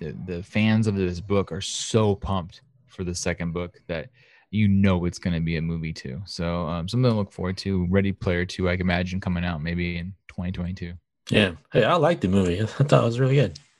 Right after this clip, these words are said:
Speaker 1: Yeah, I don't know. I don't know if I thought it was really good, but I thought it was pretty good. I liked it okay.
Speaker 2: But, but then again, if you're comp-, always, if you're comparing books to the movie, books always better. Like,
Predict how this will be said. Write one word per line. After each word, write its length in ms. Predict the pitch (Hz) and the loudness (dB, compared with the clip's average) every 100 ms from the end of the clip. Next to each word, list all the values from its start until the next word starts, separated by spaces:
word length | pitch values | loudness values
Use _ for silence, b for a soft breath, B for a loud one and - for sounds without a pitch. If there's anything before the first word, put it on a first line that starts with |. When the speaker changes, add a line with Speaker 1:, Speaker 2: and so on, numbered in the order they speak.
| _ 226 | _ 2
Speaker 1:
Yeah, 120 | 170 | 4
I 80 | 156 | 4
don't 240 | 165 156 | 4 4
know. 120 | 131 - | 4 4
I 80 | 170 | 4
don't 100 | 180 | 4
know 80 | 151 | 4
if 60 | |
I 80 | 135 | 4
thought 220 | 123 123 | 4 4
it 40 | 101 | 2
was 120 | 98 | 0
really 320 | 107 117 131 | 2 4 6
good, 280 | 147 156 165 | 4 4 2
but 120 | 135 | 2
I 60 | 175 | 2
thought 100 | 190 | 4
it 40 | |
was 120 | 117 | 2
pretty 220 | - 92 87 | 0 -4 -2
good. 220 | 90 120 - | -2 -2 -2
I 80 | 110 | -2
liked 240 | 101 92 | 0 -2
it 80 | - | -8
okay. 240 | 76 - - _ _ _ - | -10 -14 -18 _ _ _ 4
Speaker 2:
But, 160 | 120 - - | 4 4 0
but 100 | 143 | 2
then 160 | 180 165 | 4 4
again, 240 | 123 139 | 4 4
if 120 | 120 | 2
you're 100 | 123 | 0
comp-, 220 | - 147 - | 2 2 4
always, 320 | 135 180 - - B B B B | 4 2 0 -12 B B B B
if 100 | 110 | 2
you're 80 | |
comparing 440 | 139 160 151 185 151 | 4 4 4 4 4
books 280 | 123 127 - | 4 2 0
to 120 | - | 2
the 100 | 110 | 4
movie, 400 | 92 113 143 165 - | 4 4 4 2 -4
books 420 | - - 98 143 127 | -6 0 2 4 4
always 200 | 123 104 | 4 4
better. 300 | 131 90 - - - | 0 0 -6 -16 -10
Like, 160 | 95 | -10